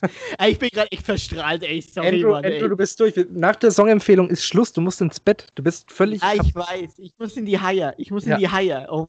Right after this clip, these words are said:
Speaker 1: mein Gott,
Speaker 2: Du
Speaker 1: ey.
Speaker 2: bist völlig
Speaker 1: Okay,
Speaker 2: ab-
Speaker 1: pass auf. Also das, das Lied ist, ähm, von der, ähm, Bandmemberin von Mamamoo. Das hab ich auch letztes Mal empfohlen. Das hieß
Speaker 2: Ja.
Speaker 1: Hip. Äh, und das Lied fand ich eigentlich ganz,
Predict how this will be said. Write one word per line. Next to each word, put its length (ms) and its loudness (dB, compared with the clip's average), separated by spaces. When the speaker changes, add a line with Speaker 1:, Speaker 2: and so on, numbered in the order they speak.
Speaker 1:
mein 180 -20
Gott, 240 -4
Speaker 2:
Du 40 -18
Speaker 1:
ey. 60 -6
Speaker 2:
bist 160 -6
völlig 300 2
Speaker 1:
Okay, 100 6
Speaker 2:
ab- 60 4
Speaker 1:
pass 180 2
auf. 200 -6
Also 240 0
das, 240 -2
das 240 -6
Lied 200 -8
ist, 340 -10
ähm, 340 -6
von 240 -8
der, 340 -6
ähm, 280 -6
Bandmemberin 760 -2
von 240 -4
Mamamoo. 680 -2
Das 160 -2
hab 120 0
ich 80 2
auch 100 0
letztes 300 -2
Mal 140 0
empfohlen. 480 -2
Das 160 -6
hieß 260 -4
Speaker 2:
Ja. 40 0
Speaker 1:
Hip. 220 4
Äh, 240 -4
und 160 -12
das 160 -10
Lied 120 -18
fand 160 -8
ich 100 -10
eigentlich 200 -10
ganz, 220 -10